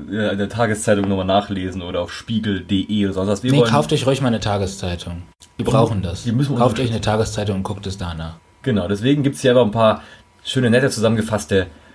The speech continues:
Speaker 1: äh, kompakte Sendungen. Und wir würden sagen, wir beginnen direkt einfach mal mit unseren Highlights von den Oscars zweitausendzwanzig. Ich schätze mal, Enos, das habe ich ja noch gar nicht gefragt,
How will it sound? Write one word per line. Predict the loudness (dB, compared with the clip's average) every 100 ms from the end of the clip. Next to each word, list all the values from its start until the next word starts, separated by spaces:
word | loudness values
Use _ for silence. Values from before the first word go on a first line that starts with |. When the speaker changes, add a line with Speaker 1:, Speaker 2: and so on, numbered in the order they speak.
| -20 _ -2
Speaker 1:
äh, | 0 0
kompakte | -4 -6 -6 -2 -2
Sendungen. | 0 0 0 0 0
Und | 2
wir | 0
würden | 4
sagen, | 2
wir | 2
beginnen | -2 0 2
direkt | 2 -2 -2
einfach | -2 0
mal | 2 0 0 -10 -8
mit | -8 -2
unseren | 0 0 0 0
Highlights | 0 2 2 0 -8 -14 -2
von | 0
den | 2
Oscars | -2 0 -2
zweitausendzwanzig. | 0 -2 0 0 0 -2 -6
Ich | -4
schätze | 0 0 -2 0
mal, | 0 2
Enos, | -2
das | -2 -2
habe | 0
ich |
ja | 2
noch | 0
gar | -2 -2
nicht | -4
gefragt, | -6 -2 0 0